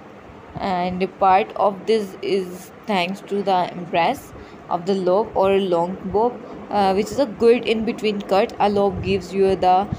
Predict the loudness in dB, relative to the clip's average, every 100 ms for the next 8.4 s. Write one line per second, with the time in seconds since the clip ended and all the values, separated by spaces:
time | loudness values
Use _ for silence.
0 | -10 -4 2 4 4 4 2 0 0 2
1 | 2 2 2 2 0 -2 0 2 2 2
2 | 2 2 2 -2 2 0 2 0 2 0
3 | 0 0 -2 0 0 -2 -2 -2 0 -2
4 | -2 -2 -4 -4 -10 -16 -16 -8 -2 0
5 | 0 0 4 4 4 2 2 4 2 -2
6 | -2 -2 -4 -4 0 2 0 -4 -16 -4
7 | 0 2 2 0 -2 -6 -16 -14 -8 2
8 | 4 4 2